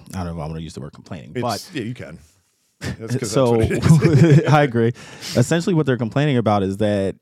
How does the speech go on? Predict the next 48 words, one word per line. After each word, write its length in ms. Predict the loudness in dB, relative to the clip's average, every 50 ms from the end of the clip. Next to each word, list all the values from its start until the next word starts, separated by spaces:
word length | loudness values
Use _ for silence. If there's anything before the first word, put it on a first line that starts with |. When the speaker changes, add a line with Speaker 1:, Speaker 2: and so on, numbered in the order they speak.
| _ _ -4
Speaker 1:
uh, 340 | -2 -2 0 0 -2 -4 -4 -4
now 640 | -4 -2 0 2 2 2 2 0 -2 -4 -6 -8 -10 _ _ _ _ _ -10
is 160 | -8 -8 -6
this 160 | -6 -8 -6
something 320 | -6 -8 -8 -8 -8 -8
that 160 | -8 -6 -6 -8
we 80 | -8
should 220 | -8 -8 -10 -10 -8
be 160 | -8 -8 -8
worried 340 | -6 -4 -4 -4 -2 -4 -6
about 240 | -6 -6 -6 -4
as 140 | -6 -6 -8
Americans, 680 | -10 -6 -4 -2 -2 -2 -2 -4 -6 -8 -8 -8 -6 -4
right? 220 | -2 0 0 0
If 140 | -2 -2 -4
you're 80 | -4 -4
traveling 480 | -2 0 0 0 2 0 -2 -4 -4 -2
to 160 | 0 0 0
other 160 | 0 0 -2
countries, 720 | -4 -2 -2 -2 -2 -2 -2 -2 -2 -2 -2 -4 -6 -8 -14 -20 -20 -20 -20 _ -6
um, 580 | -2 -2 0 0 0 0 -2 -4 -6 -10 -12 -14 _ _ _ _ _ -20 _ _ _ -2
not 240 | 0 0 0 0 -2
all 240 | -2 -2 -2 -2 -2
of 140 | -4 -6 -8
us 180 | -10 -10 -10 -10
even 440 | -8 -8 -8 -8 -10 -12 -12 -12 -14 -16 _ -12
know, 500 | -10 -8 -6 -6 -6 -8 -10 -14 -18 -20 -18
right? 280 | -14 -12 -10 -10 -10 -10
Okay, 220 | -12 -12 -12 -12
well, 80 | -12 -12
maybe 200 | -12 -10 -6 -6
I 80 | -6 -6
go 80 | -6
to 80 | -8 -6
Russia, 300 | -4 -4 -4 -4 -6 -10
maybe 160 | -10 -8 -8
I 40 | -8
go 60 | -8
to 100 | -10 -12
China, 360 | -12 -10 -10 -8 -8 -10 -10
maybe 160 | -10 -10 -10 -10
I 100 | -10 -8
go 240 | -8 -8 -8 -8
somewhere, 580 | -8 -8 -8 -8 -6 -6 -4 -4 -2 -4 -4 -6
Cuba, 500 | -8 -6 -4 -4 -4 -4 -6 -8 -10 -12 -14 _ _ _ _ _
uh, 200 | -8 -8 -6 -6
Venezuela, 680 | -6 -8 -8 -8 -6 -4 -2 0 0 -2 -2 -4 -6
that 400 | -6 -6 -8 -6 -8 -8 -10 -14